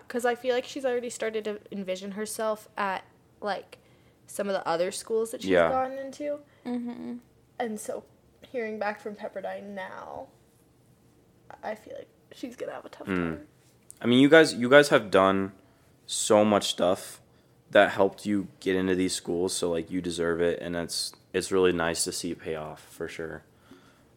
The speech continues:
Speaker 2: But that will be interesting to see where you guys end up. 'Cause you haven't heard back from your dream school, right?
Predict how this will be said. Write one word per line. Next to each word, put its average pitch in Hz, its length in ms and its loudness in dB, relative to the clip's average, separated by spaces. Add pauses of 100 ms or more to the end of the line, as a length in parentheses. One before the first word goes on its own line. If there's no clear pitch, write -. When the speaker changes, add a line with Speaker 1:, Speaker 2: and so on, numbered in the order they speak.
Speaker 2:
But 95 140 6
that 95 140 6
will 98 100 4
be 101 140 2
interesting 101 380 -2
to 95 60 -2
see 101 180 0
where 95 140 4
you 95 100 -2
guys 90 280 2
end 85 200 -2
up. 85 200 0 (260)
'Cause 120 180 6
you 127 100 4
haven't 139 200 8
heard 113 200 4
back 101 220 8
from 104 120 -2
your 87 100 0
dream 95 240 0
school, 78 240 -2
right? 87 280 0